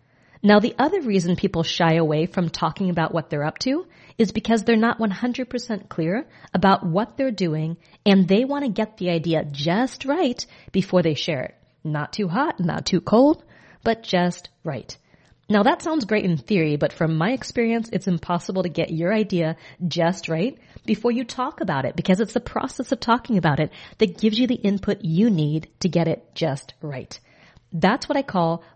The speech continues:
the iterate your way to awesome cycle. You have an idea,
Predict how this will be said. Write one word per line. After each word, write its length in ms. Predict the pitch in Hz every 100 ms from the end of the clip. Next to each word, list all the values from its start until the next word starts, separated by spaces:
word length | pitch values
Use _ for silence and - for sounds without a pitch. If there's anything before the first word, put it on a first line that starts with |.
| -
the 160 | 196
iterate 400 | - 196 214 220
your 140 | 220 233
way 240 | 175 160
to 80 | 160
awesome 400 | 151 156 - 151
cycle. 480 | - 135 - - - _ _ - -
You 120 | 170
have 200 | 147 156
an 80 | 151
idea, 420 | 156 160 175 254